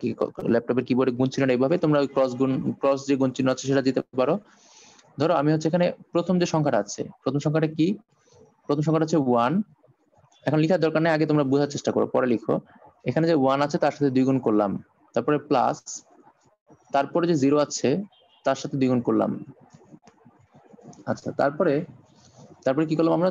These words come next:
তারপর হচ্ছে, তারপর আবার ওয়ান আছে তার সাথে দুই গুণ করলাম, তারপর ওয়ান আছে তারপর দুই গুণ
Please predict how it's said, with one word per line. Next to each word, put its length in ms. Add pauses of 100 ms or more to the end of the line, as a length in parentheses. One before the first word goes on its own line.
তারপর 240
হচ্ছে, 260 (1300)
তারপর 200 (160)
আবার 280
ওয়ান 220
আছে 180 (440)
তার 140
সাথে 180
দুই 120
গুণ 160
করলাম, 240 (1160)
তারপর 280
ওয়ান 200
আছে 160
তারপর 200
দুই 120
গুণ 100